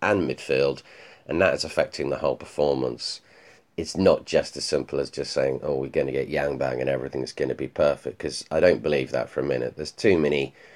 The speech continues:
underlying issues there now, and we have got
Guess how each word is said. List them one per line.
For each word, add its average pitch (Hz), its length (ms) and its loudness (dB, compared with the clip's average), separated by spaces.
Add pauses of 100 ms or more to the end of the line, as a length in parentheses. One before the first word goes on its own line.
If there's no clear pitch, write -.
(480)
underlying 85 640 6
issues 65 520 -2
there 62 200 0
now, 64 380 -2 (220)
and 78 360 -2
we 90 140 4
have 85 160 2
got 78 280 4